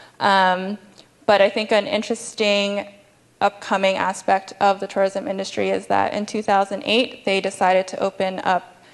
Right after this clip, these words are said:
guest houses on community islands. So that will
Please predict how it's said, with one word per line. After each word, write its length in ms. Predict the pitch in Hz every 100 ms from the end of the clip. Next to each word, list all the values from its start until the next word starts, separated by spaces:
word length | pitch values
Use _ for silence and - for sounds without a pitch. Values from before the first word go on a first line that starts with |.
| - -
guest 240 | 196 190 -
houses 480 | 220 220 247 247
on 180 | - 196
community 480 | - 208 196 196 208
islands. 600 | 202 208 220 254 277 - - - _
So 260 | - 202
that 400 | 196 185 185 -
will 680 | 202 202 196 190 190 190 190